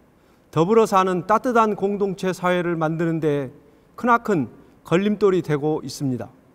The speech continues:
또한 이 년 넘게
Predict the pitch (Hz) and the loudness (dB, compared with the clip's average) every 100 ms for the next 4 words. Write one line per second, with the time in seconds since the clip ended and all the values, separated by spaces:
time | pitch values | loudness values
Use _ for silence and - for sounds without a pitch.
0 | _ _ _ _ _ _ _ _ _ _ | _ _ _ _ _ _ _ _ _ _
1 | _ - 208 220 151 110 - - 196 240 | _ 0 4 4 4 -4 -16 -10 0 4
2 | 247 226 185 180 - 165 117 | 4 4 2 0 0 0 0